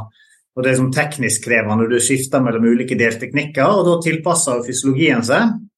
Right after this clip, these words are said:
Og hvis du skal bli flink til det her, så må du øve på alle komponentene. Da må du ha vært godt trent i armer og bein, og du må ha trent i, ha fysiologi til å fylle på med energi, eh, underveis, og så, og så må du ha tekniske ferdigheter for å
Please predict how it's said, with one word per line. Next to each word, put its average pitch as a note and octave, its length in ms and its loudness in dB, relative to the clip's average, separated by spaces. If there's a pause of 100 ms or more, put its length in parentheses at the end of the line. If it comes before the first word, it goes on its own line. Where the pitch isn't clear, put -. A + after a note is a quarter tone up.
(420)
Og D#3 140 -4
hvis C3+ 80 -2
du C#3 80 -2
skal E3 100 2
bli E3 140 2
flink G3 300 0
til C3 100 -2
det B2 80 0
her, F#3 100 2
så G#3+ 140 2
må G#3 80 2
du D#3 80 0
øve E3+ 320 0
på C#3 160 -4
alle D#3 160 -2
komponentene. C3 720 -2
Da C#3+ 100 -2
må D#3 140 -2
du C#3 80 2
ha C#3+ 80 2
vært D3+ 160 2
godt E3 240 0
trent D3 320 0
i C3+ 80 2
armer C#3 400 2
og C3 100 -2
bein, B2 300 2
og A#2+ 160 -2
du B2 100 -2
må B2 220 0
ha A#2+ 80 -4
trent C3 320 -2
i, A2+ 140 2 (580)
ha C3 100 -2
fysiologi C#3 540 4
til B2+ 160 2
å - 20 -4
fylle B2+ 240 0
på C3 140 -4
med A#2+ 160 2
energi, A#2+ 400 2
eh, A#2 800 -2 (100)
underveis, C#3+ 500 0
og F3 80 -2
så, E3+ 240 2 (640)
og D#3+ 160 -6
så E3+ 80 2
må D#3+ 240 2
du B2+ 80 4
ha C3 80 2
tekniske C3 540 -4
ferdigheter A#2+ 580 0
for A2+ 160 2
å A2 80 2